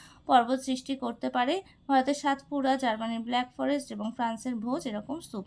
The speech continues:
পর্বত। তাহলে ভূ আলোড়নের ফলে ভূপৃষ্ঠে অনেক সময় ফাটল সৃষ্টি হয়, আর এই ফাটলের মাঝখানে যে ভূখণ্ড সেটা উঁচু হয়ে, এই ছবিটা দেখো পাশে, মাঝখানে ভূখণ্ড উঁচু হয়ে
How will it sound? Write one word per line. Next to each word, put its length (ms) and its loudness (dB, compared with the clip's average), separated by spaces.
পর্বত। 360 -2
তাহলে 240 2
ভূ 280 6
আলোড়নের 520 8
ফলে 380 2
ভূপৃষ্ঠে 600 0
অনেক 260 2
সময় 240 0
ফাটল 380 2
সৃষ্টি 440 -8
হয়, 220 2
আর 120 6
এই 100 4
ফাটলের 480 2
মাঝখানে 640 2
যে 160 -6
ভূখণ্ড 480 0
সেটা 280 -6
উঁচু 360 -4
হয়ে, 260 -2
এই 100 -6
ছবিটা 360 -2
দেখো 300 -2
পাশে, 320 -4
মাঝখানে 400 6
ভূখণ্ড 420 2
উঁচু 440 0
হয়ে 260 0